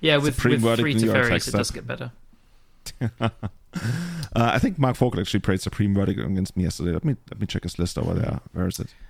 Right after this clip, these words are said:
Speaker 2: he
Speaker 1: There's some
Speaker 2: cheat against me? Is it not in the list? Mark, where is it?
Speaker 1: <laughs>
Speaker 2: It doesn't show up.
Speaker 1: Oh my god.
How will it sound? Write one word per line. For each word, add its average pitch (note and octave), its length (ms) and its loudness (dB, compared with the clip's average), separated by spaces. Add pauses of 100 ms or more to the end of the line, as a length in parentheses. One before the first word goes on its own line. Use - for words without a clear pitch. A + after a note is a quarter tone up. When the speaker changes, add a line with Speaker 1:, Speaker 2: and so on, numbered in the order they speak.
(120)
Speaker 2:
he B2+ 60 0
Speaker 1:
There's G3+ 160 2
some F3 80 2
Speaker 2:
cheat C3 100 2
against D3 320 2
me? F3 100 4
Is D3 80 0
it C3+ 100 0
not A2 120 2
in A2 60 0
the G#2+ 80 4
list? A#2+ 300 2
Mark, A#2+ 260 2
where A2+ 140 4
is B2+ 100 0
it? A#2 160 2
Speaker 1:
<laughs> - 40 -2
Speaker 2:
It - 380 2
doesn't C#3+ 220 4
show B2+ 140 2
up. A#2+ 220 2 (320)
Speaker 1:
Oh A#2+ 160 2
my A#2+ 160 0
god. A2 260 -10